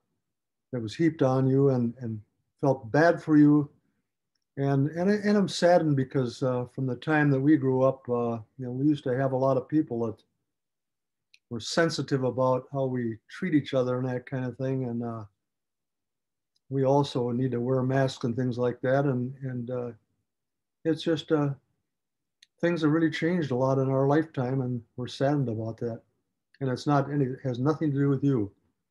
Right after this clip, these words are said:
Now, the issue that I wanna deal with is the prescription drugs, and you know that we've been on that issue, and we thank you for your involvement and your attention for that. Uh, Senator, thank you for the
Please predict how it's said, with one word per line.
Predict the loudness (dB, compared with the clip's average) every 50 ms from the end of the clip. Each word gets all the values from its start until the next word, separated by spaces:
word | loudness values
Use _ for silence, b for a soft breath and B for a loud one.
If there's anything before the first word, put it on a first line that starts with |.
| b b b b b b b b b _ _ _ _ _ _ _ 0
Now, | 2 2 2
the | 2 2 4 6 6 6
issue | 4 4 2 4
that | 6 6 6
I | 6 6
wanna | 6 6 6 4 4
deal | 4 4 4 6 6 6
with | 4 4 2 0
is | -4 -2 -4
the | -6
prescription | -6 -6 -6 -6 -6 -4 0 2 2 2 0 -4 -4 -2
drugs, | 0 2 2 2 2 0 -2 -2
and | -2 -2 0
you | 0 2
know | 2 4 4 4 4
that | 2 0
we've | 0 -2 -2 -2 -2 -4 -8 _ _ _ _ _ -20 -12 -4 -2
been | 0 0
on | 2 2 2 2
that | 2 2 2 2
issue, | 2 0 0 -4 -6 -6 -6 -6 -10 _ _ _ _ _ _ _ _ _ _
and | -6 -2
we | -2 -2 -2
thank | 0 2 2 2 2 0 -2
you | -4 -2 -4 -6 -10 _ _ _ _
for | -8 -6
your | -4 -2 0 0
involvement | 0 0 2 4 4 4 4 2 0 -2 -4 -6
and | -6 -6
your | -4 -4 -6 -8
attention | -8 -6 -4 -2 -2 -2 -4 -6 -6 -6 -6 -8 _ _ _ -2
for | 0 0 2
that. | 2 0 -2 -4 -8 -10 _ _ _ _ _ _ _ _ _ _ _ _ _ _ _ _ _ _ _ _ _ _ _ -8
Uh, | -4 -2 -2 0 -2 -2 -4 -8 _ _ _ _ _ _ -6
Senator, | -2 0 2 2 2 2 2 2
thank | 0 2 2 2 2 2 2
you | 0 0
for | 0 0 -4 -4 -2
the | -4